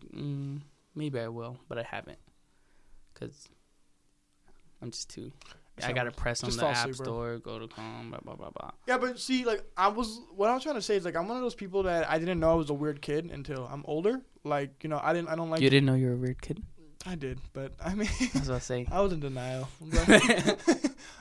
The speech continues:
Speaker 2: no, but, like, I mean, like, I love water, you know? Like, I'm seriously do love water. I don't drink anything else. Not, again, it's not because of health.
Speaker 1: Mm.
Speaker 2: It's simply because I just like water.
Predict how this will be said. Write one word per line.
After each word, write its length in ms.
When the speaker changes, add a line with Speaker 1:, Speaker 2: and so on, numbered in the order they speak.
Speaker 2:
no, 140
but, 100
like, 140
I 20
mean, 160
like, 240
I 140
love 240
water, 380
you 80
know? 260
Like, 160
I'm 140
seriously 400
do 260
love 240
water. 260
I 40
don't 160
drink 120
anything 260
else. 280
Not, 220
again, 200
it's 120
not 200
because 220
of 60
health. 300
Speaker 1:
Mm. 60
Speaker 2:
It's 100
simply 240
because 220
I 80
just 200
like 160
water. 260